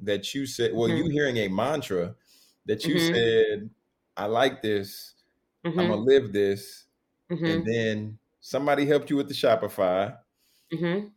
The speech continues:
Speaker 1: Somebody helped you with the promo.
Speaker 2: Mm-hmm.
Speaker 1: And then tripled down
Speaker 2: Mm-hmm.
Speaker 1: on sales with the promo launch.
Speaker 2: Mm-hmm. Tripled down, and then it's like, "Okay, now what?" So the next Thursday, we had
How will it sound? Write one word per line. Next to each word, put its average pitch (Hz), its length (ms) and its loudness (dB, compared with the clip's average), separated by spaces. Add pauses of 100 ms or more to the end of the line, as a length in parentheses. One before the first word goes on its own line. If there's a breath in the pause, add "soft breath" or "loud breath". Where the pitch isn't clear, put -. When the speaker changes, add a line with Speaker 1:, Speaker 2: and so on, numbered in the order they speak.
(100)
Speaker 1:
Somebody 120 340 -2
helped 127 220 2
you 131 60 -2
with 123 80 -4
the 127 80 -4
promo. 98 720 -2 (480)
Speaker 2:
Mm-hmm. 143 140 -6
Speaker 1:
And 190 140 2
then 208 280 -4
tripled 139 580 -2
down 95 600 -2 (800)
Speaker 2:
Mm-hmm. 139 360 -8
Speaker 1:
on 110 220 -2
sales 107 540 2
with 101 160 -4
the 92 60 -8
promo 92 460 -2
launch. - 560 -10 (480)
Speaker 2:
Mm-hmm. 160 380 -6 (140)
Tripled 190 360 0
down, 185 300 4
and 156 160 0
then 170 240 2
it's 160 140 -2
like, 151 340 2 (760)
"Okay, 165 260 4
now 160 300 4
what?" 110 200 -4 (680)
So 160 480 0
the 117 40 -6
next 143 300 -2
Thursday, 180 540 2
we 160 140 0
had 139 120 0